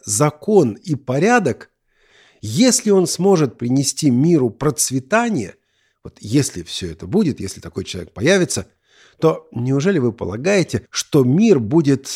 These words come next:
особенно задаваться вопросом, откуда он пришёл, с небес или из ада? Мне кажется, миру будет совершенно всё равно,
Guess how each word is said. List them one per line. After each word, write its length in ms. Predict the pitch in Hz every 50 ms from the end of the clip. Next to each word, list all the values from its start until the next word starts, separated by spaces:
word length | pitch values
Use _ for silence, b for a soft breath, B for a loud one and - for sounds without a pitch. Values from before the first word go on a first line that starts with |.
| - -
особенно 520 | - 107 104 - - 165 156 139 127 123 123
задаваться 640 | 110 123 117 120 123 139 156 151 - - - 123
вопросом, 640 | 107 117 113 - - 175 196 180 - - 139 117 b b b b b b b
откуда 500 | - 131 131 - - - 202 175 143 151
он 160 | 147 139 131
пришёл, 580 | - - 160 180 - - - 165 95 85 - _ _ _ _ _ _
с 180 | _ - - -
небес 640 | 147 139 131 120 143 180 185 - - - - -
или 200 | - 80 90 104
из 180 | 117 120 113 113
ада? 420 | 196 - 143 123 104 85 - - _ _ _ _ _ _ _ _ _ _ B B B B B B B B
Мне 200 | - 160 220 247
кажется, 460 | - 262 240 214 175 - - - 135
миру 360 | 113 117 170 226 240 208 151
будет 460 | 113 110 160 196 165 147 113 - - _ _
совершенно 880 | - - - - 147 131 139 131 - - - 240 240 220 202 175 156 135
всё 360 | - - - - - 190 185
равно, 680 | 170 160 156 139 151 170 190 185 156 117 - - -